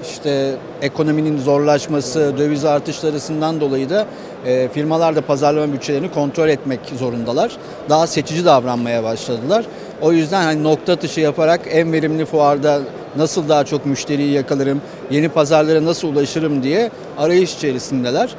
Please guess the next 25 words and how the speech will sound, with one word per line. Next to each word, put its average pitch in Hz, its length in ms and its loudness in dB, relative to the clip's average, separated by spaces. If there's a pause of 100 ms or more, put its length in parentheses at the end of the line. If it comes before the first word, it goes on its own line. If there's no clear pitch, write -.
(340)
Ee, 127 360 2 (320)
o 165 300 6
yükseliş 170 560 -2 (280)
bu 170 100 0
nedenle 135 440 0
oluyor. 127 460 -2
Çünkü 156 320 -6
bir 170 60 -4
katılan, 180 500 0 (460)
e, 135 220 -2
arkadaşına 160 640 0
söylüyor, 160 440 0
"Ben 147 200 0
buradan 160 260 0
çok 170 220 -4
fazla 170 300 0
verim 170 260 0
aldım." 170 380 0
diyor. 175 340 2 (440)
E, 131 640 2
daha 160 260 2
büyük 165 180 -2
metrekarelerle 165 760 0
katılmak 165 460 -2
istiyorlar. 170 520 0